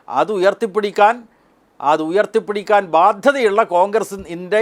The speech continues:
ഇന്നത്തെ നേതൃത്വത്തിന് കഴിയുന്നില്ല എന്നതാണ് ദൗർഭാഗ്യകരമായിട്ടുള്ള കാര്യം. അതിനോട്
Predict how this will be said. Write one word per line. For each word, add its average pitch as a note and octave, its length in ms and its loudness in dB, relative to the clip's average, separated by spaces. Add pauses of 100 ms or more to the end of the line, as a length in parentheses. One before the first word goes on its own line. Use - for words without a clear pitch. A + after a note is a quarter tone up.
(100)
ഇന്നത്തെ G#3+ 400 -4
നേതൃത്വത്തിന് F#3+ 560 -6
കഴിയുന്നില്ല A#3 500 -4 (440)
എന്നതാണ് G#3 340 0 (100)
ദൗർഭാഗ്യകരമായിട്ടുള്ള F#3+ 960 0
കാര്യം. C3+ 280 -2 (560)
അതിനോട് B3+ 540 4